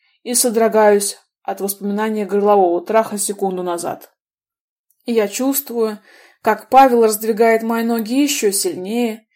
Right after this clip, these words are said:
и проводит по одной из них рукой от стопы до самого лона. Я еще сильнее трясусь от возбуждения. Предвкушение, наслаждение и боли меня еще больше заводят.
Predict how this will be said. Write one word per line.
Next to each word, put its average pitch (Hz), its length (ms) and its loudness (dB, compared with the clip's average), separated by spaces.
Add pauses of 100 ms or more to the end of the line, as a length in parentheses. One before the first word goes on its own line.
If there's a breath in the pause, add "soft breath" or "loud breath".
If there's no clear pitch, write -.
(300 soft breath)
и 285 100 -4
проводит 269 640 4
по 277 140 6
одной 214 400 0
из 185 160 -4
них 233 300 -6
рукой 277 680 -2 (400)
от 185 120 -2
стопы 233 580 -4 (420)
до 214 240 0
самого 285 480 0
лона. 247 520 -2 (1000)
Я 208 240 2
еще 208 280 2
сильнее 220 560 -2
трясусь 202 520 -2
от 202 120 -6
возбуждения. 185 840 -6 (840)
Предвкушение, 214 760 0
наслаждение 196 800 -2
и 185 80 -6
боли 220 440 2 (320 soft breath)
меня 233 300 0
еще 240 220 -2
больше 294 400 0
заводят. 220 680 -2